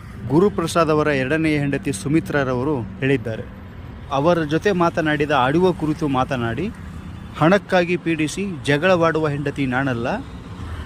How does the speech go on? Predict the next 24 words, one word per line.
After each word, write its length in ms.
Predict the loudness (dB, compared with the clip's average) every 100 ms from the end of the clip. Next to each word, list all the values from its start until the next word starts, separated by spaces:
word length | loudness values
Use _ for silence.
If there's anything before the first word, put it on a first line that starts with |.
| 2
ಮತ್ತು 280 | 2 2
ನನ್ನಷ್ಟೇ 540 | 2 4 4 2 2 2
ಅವರು 440 | 4 4 2 0 -6 -8
ನನಗೂ 460 | 0 2 2 2 0
ಕೂಡ 260 | 2 2 4 2 0 -8
ರೆಸ್ಪೆಕ್ಟ್ 600 | -4 -4 -4 -2 -2 -4
ಕೊಟ್ಟು 560 | -2 -2 2 4 4 2 -4 0
ಮಾತನಾಡುತ್ತಿದ್ದರು 960 | 2 4 2 2 2 0 0 0 2
ಎಂದು 600 | 2 2 2 0 -2 -8 -8 -2
ನಾವಿಬ್ಬರು 680 | 4 6 6 2 2 2 2 -2 -8 -10
ಚೆನ್ನಾಗಿದ್ದೆವು" 840 | -2 2 2 2 0 2 2 2 0
ಎಂದು 320 | 0 0 -2
ಹೇಳಿದ್ದಾರೆ. 920 | -4 0 2 2 0 -8 -10 -12 -6
ಕುಟುಂಬದ 400 | 0 2 2 2
ಒಂದು 300 | 2 2 0
ವಿಷಯಕ್ಕೆ 500 | -2 -2 -2 -2 -6 -6 -4
ಅವರ 200 | -2 -2
ಚಿಕ್ಕಪ್ಪ 500 | -2 -4 -4 -6 -6 -10 -6
ಅಂದರೆ 320 | -4 -2 -2
ನನ್ನ 220 | -2 -2 -2
ಮಾವನವರಿಗೆ 720 | -2 -2 -2 -4 -4 -6 -6 -8 -20 -8 0
ಆ 240 | 2 2
ಆಡಿಯೋ 320 | 0 0 0
ಕಳಿಸಿದ್ದೆ. 640 | 0 -4 -4 -4 -6 -8